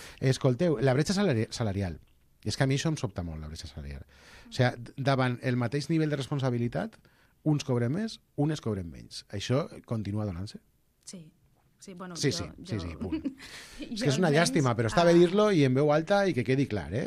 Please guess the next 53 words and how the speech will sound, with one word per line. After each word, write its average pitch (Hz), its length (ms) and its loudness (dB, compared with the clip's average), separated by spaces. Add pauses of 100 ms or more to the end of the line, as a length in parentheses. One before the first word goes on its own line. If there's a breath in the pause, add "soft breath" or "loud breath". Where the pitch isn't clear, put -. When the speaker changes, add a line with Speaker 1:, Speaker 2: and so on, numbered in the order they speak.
(120)
Speaker 1:
Doncs - 160 0
Speaker 2:
No, - 100 -2
i 240 60 -4
denunciar-ho, 196 580 -8
més 180 160 -14
que 196 80 -12
dir-ho, 196 160 -6
Speaker 1:
Denunciar-ho, 139 640 0
Speaker 2:
denunciar-ho. - 60 -16
Speaker 1:
denunciar, 123 380 -6 (120)
és 127 160 -6
la 139 80 2
paraula, 87 300 -6
Speaker 2:
però - 100 -4
Speaker 1:
sí, - 60 -4
Speaker 2:
la 214 80 -4
Speaker 1:
senyor. 208 80 -6
Speaker 2:
bretxa 269 240 -12
salari-, 220 420 -10
salarial 208 560 -12
ja 214 140 -10
no 226 100 -10
és 247 160 -12
només 196 480 -12
que 196 140 -12
al 202 320 -10
mateix 196 320 -14
nivell 190 260 -12
una 190 220 -12
cobri 185 180 -14
menys 190 400 -14
i 185 80 -14
un 185 160 -14
cobri 175 240 -14
més. 190 320 -12 (640 loud breath)
És 208 160 -10
que 214 160 -12
les 185 320 -10
dones, 226 540 -8 (100)
eh, 202 140 -8 (240)
estan 202 440 -8
amb, 208 460 -6
amb, 180 720 -14 (320)
amb 190 320 -12
terrenys 202 320 -10
laborals, 220 560 -6
moltes 208 320 -10
vegades, 196 560 -6
Speaker 1:
Mhm. 175 160 -4
Speaker 2:
relacionats 202 460 -12
amb 240 100 -10
les 190 200 -10
cures, 226 520 -8